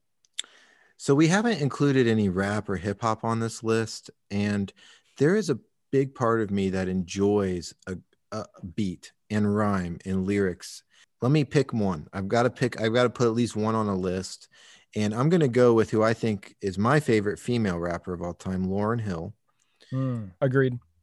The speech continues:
Speaker 1: She's, uh, I mean, she's incredible. And then she did this, like, kind of acoustic set,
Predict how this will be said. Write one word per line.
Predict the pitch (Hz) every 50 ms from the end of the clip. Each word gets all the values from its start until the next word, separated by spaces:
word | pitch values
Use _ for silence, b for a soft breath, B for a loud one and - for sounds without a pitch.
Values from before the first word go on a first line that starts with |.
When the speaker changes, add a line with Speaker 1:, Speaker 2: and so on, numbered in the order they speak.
| _ _ _ _ _ _ _ _ _ _ -
Speaker 1:
She's, | - - - 131 117 113 - - _ _ _ -
uh, | 117 117 107 82
I | 113
mean, | 117 120 117
she's | 101 - 120 110
incredible. | 113 104 - 156 165 170 147 113 110 104 98
And | 95 120 135
then | 180 185
she | - 294
did | - - 208 196
this, | 180 170 - -
like, | - 117 104 98
kind | - - 131 135 131
of | 110 95 -
acoustic | - 104 - - - - 120 131 156 147 - - 98 82 -
set, | - - - 90 82 71 -